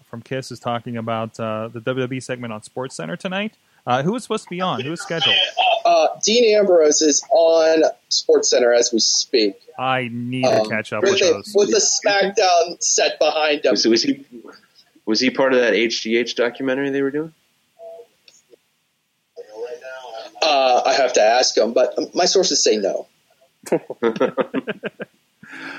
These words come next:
Speaker 1: Um, well, okay. I, that, that seems to be turning out well for them. Um, but I don't know. What do you think? The other, the other conversation about this is, well, okay,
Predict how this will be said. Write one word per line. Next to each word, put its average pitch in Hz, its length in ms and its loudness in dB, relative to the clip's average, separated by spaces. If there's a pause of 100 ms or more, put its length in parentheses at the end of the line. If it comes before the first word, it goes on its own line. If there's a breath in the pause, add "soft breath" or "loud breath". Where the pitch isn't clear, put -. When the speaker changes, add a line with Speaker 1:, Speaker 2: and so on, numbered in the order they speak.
(240 loud breath)
Speaker 1:
Um, 123 640 2
well, 233 440 0
okay. 226 300 -2
I, 262 340 -4
that, 247 180 -4 (160)
that 269 180 -12
seems 220 160 -2
to 165 60 -2
be 123 240 -6 (180)
turning 127 220 -8
out 113 140 -8
well 110 100 -10
for - 140 -14
them. 107 160 -16 (300 loud breath)
Um, 160 460 2
but 233 160 2
I 262 80 4
don't 294 100 6
know. 254 80 6
What 277 120 2
do 320 40 2
you 320 60 2
think? 220 180 -2
The 233 140 -2
other, 311 140 0
the 233 120 -4
other 330 120 -2
conversation 196 600 -2
about 151 240 0
this 143 200 -2
is, 135 220 -4
well, 143 260 0
okay, 185 260 0